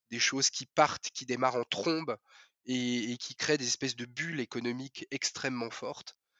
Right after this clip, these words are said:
Et je pense que les N F T, c'est le cas, c'est que aujourd'hui, euh, les N F T sont partis comme ça, comme, euh,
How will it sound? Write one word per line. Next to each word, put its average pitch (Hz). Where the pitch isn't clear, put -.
Et 123
je -
pense 156
que 147
les 135
N 135
F -
T, 156
c'est 131
le 120
cas, 135
c'est 110
que 104
aujourd'hui, 131
euh, 104
les 113
N 123
F -
T 156
sont 131
partis 131
comme 117
ça, 139
comme, 110
euh, 101